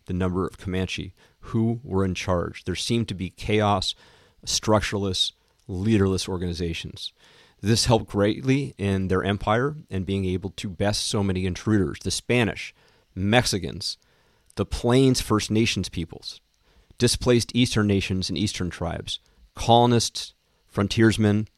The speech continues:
and then North Americans. Outsiders were chasing false and distorted ghosts created in their subconscious, subconscious from what they knew about other tribes and nations in the Americas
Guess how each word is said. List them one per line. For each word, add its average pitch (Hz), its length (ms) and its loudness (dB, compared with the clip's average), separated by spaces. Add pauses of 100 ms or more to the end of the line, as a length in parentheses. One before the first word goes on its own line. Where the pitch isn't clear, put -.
(220)
and 92 120 0
then 90 140 2
North 90 240 -2
Americans. 82 680 -6 (1080)
Outsiders 135 600 8
were 107 200 2
chasing 104 380 0
false 113 360 2
and 104 60 -4
distorted 92 480 -2
ghosts 110 320 4
created 98 440 0
in 95 80 -2
their 90 120 -2
subconscious, 101 800 -4 (320)
subconscious 110 680 0
from 98 220 -4
what 107 340 4
they 107 160 4
knew 90 540 2
about 92 260 0
other 123 200 6
tribes 82 580 -4 (260)
and 101 160 0
nations 92 420 0
in 92 120 -2
the 107 80 2
Americas 123 600 2